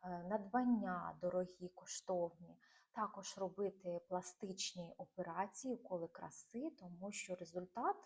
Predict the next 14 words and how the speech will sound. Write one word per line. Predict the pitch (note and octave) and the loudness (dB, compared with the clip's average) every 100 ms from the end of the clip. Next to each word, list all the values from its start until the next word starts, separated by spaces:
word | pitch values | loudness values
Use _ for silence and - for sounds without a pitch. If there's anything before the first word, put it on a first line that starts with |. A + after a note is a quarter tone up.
| F3+ - | -14 -2
буде | B3+ B3 A#3+ A#3 - - - | 2 4 4 2 -6 -20 -12
недоцільним, | G3+ G#3+ F3+ F3+ - D#4 E4+ B3 G3+ | -2 0 0 -4 0 2 4 2 2
недоречним | G#3 F#3 F3 G3+ C#4 - A3 F#3+ - | -2 -2 0 2 2 0 -4 -8 -8
і | A3 G#3+ | -4 -4
не | G3+ | -4
такий, | G3 F#3 - C#4+ C#4 | -4 -8 -2 0 0
який | - - A3+ | -4 -4 -6
ви | A3+ G3 | -4 -8
очікуєте. | F#3 - - - C#3+ _ _ | -8 -10 -10 -12 -20 _ _
Також | C#4+ E4 C#4 - | -2 0 0 0
велика | F#3 F#3 F3+ | -2 -2 -4
ймовірність | E3+ E3+ F3 F#3 F3 E3 | -12 -10 -4 -4 -4 -8
сварок, | - E3+ F3 C#4 | -4 0 0 -2
конфліктів, | - F3 - A#3+ - E4 | -8 -18 -6 -6 -6 -12